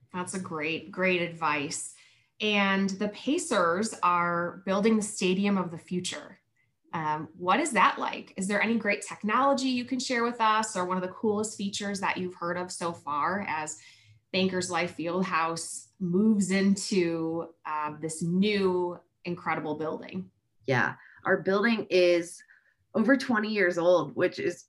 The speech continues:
Speaker 2: crazy 'cause, again, growing up in Indianapolis, I remember when this building first opened, but our facilities team is incredible at maintaining it. And that I've heard not only from our own staff, but people all around the league, that we have one of the best arenas in, in all of basketball.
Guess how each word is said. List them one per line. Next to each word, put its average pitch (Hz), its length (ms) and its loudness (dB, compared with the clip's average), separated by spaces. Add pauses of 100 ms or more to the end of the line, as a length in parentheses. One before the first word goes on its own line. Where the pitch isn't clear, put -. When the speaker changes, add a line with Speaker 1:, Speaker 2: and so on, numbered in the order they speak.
Speaker 2:
crazy 165 260 0
'cause, 190 180 -2
again, 165 280 0
growing 170 260 6
up 170 140 0
in 160 80 0
Indianapolis, 156 680 2
I 147 100 2
remember 151 760 2
when 156 220 0
this 160 160 0
building 151 320 -2
first 139 260 0
opened, 180 460 2 (200)
but 180 280 4 (340)
our 196 220 8
facilities 196 580 4
team 160 340 -2
is 160 440 2
incredible 156 840 0
at 139 220 0
maintaining 175 600 2
it. 156 200 -2
And 151 220 -2
that 147 200 -2 (320)
I've 185 220 4
heard 180 280 6
not 175 200 6
only 170 240 0
from 147 180 -2
our 135 120 4
own 156 140 -2
staff, 143 340 0
but 135 120 -4
people 131 280 -2
all 139 160 2
around 135 260 0
the 117 80 -4
league, 151 320 -2
that 131 140 -4
we 175 120 -6
have 175 160 -8
one 151 140 -2
of 143 120 -6
the 143 100 -8
best 139 360 -2
arenas 139 520 0
in, 131 280 -2 (100)
in 151 180 0
all 131 200 2
of 131 120 -4
basketball. 135 760 0